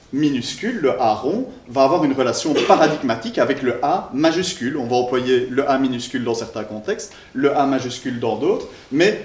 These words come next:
quand vous employez le A minuscule, le A majuscule n'est pas là juste à côté. Il est juste présent dans le système, et puisque vous connaissez le système, vous savez que les valeurs, euh, diffèrent dans, euh, les deux cas.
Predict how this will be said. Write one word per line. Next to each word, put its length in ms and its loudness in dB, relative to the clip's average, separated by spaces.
quand 100 4
vous 180 2
employez 360 4
le 120 4
A 120 4
minuscule, 560 0
le 200 4
A 100 4
majuscule 500 2
n'est 100 0
pas 160 0
là 140 2
juste 260 -2
à 80 4
côté. 280 2
Il 120 -2
est 80 4
juste 380 -2
présent 400 6
dans 80 2
le 80 0
système, 480 -4
et 100 -2
puisque 320 -2
vous 160 -2
connaissez 360 -2
le 80 -4
système, 480 -6
vous 140 -2
savez 380 6
que 100 -2
les 100 4
valeurs, 540 -2
euh, 220 -2
diffèrent 480 -8
dans, 440 -4
euh, 240 -4
les 80 -2
deux 160 -4
cas. 120 -14